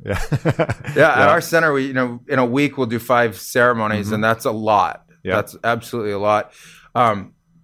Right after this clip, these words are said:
Speaker 2: but, you know, I've been working, I, I studied in the traditions and with two, two incredible master shamans that had, you know, long lineages and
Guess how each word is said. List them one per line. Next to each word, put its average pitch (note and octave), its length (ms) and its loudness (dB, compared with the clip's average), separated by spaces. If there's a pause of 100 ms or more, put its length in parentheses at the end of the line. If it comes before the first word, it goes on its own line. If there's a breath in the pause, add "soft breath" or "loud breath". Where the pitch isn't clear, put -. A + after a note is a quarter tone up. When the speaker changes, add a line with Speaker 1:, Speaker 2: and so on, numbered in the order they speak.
(460)
Speaker 2:
but, D3 80 2
you C#3+ 80 0
know, D#3 120 6
I've D3 140 2
been D#3 160 2
working, F3 400 2
I, B2+ 220 0 (260)
I B2+ 160 0
studied E3 400 2
in E3+ 100 2
the C#3 60 0
traditions A#2+ 800 0 (220)
and A2 400 2
with A2 120 -4
two, B2 400 -2
two C3+ 200 0
incredible B2+ 440 2
master G#2+ 300 0
shamans G2+ 680 -4
that G#2+ 100 0
had, G2+ 380 -2
you A#2 120 -6
know, G2+ 120 -2
long A2+ 440 0
lineages G#2 720 -2
and F2 280 -8